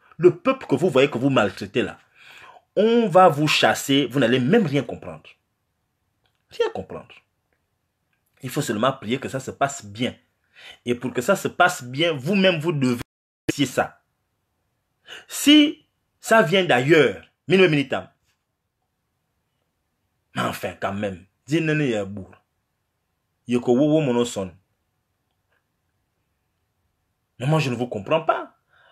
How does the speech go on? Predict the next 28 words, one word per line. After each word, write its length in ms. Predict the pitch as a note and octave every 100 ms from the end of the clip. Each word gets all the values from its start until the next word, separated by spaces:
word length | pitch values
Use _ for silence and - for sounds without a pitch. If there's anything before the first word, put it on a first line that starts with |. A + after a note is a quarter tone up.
| _ _ _ _ _ _ _ _ _
Parce 240 | - C3+ -
que, 480 | F3+ D#3+ C3 G#2 F2+ - _ _ -
je 140 | -
vous 100 | G3
le 100 | F3
dis, 220 | D#3 D4+
hein. 180 | G3 B3+ - _ _ _ _ _ _ _ _ _ _ _
Je 140 | - B2
vous 120 | A2+
le 100 | G2
dis. 320 | F#2 E3 A#3+ _ _ _ _ _ _ _ _ _ _ _ _ _ _ _ _ _ _ _ _
Les 240 | A#2 B2 C3
erreurs 300 | C#3 - -
que 80 |
nous 320 | B2+ C#3+ E3 C3+
avons, 400 | A2+ C3 D3 D3
nous 100 | D4+
avons 160 | G3
commis 220 | G3 C#3
un 60 | D3+
certain 260 | D3 G#2 B2
nombre 180 | A#2
d'erreurs. 480 | G2 F#2+ G2 E2 - _ _ _ - -
Vous 120 | D#3+
n'allez 200 | B2+ C3+
plus 160 | C#3
trouver 220 | - - A2
ça. 240 | - -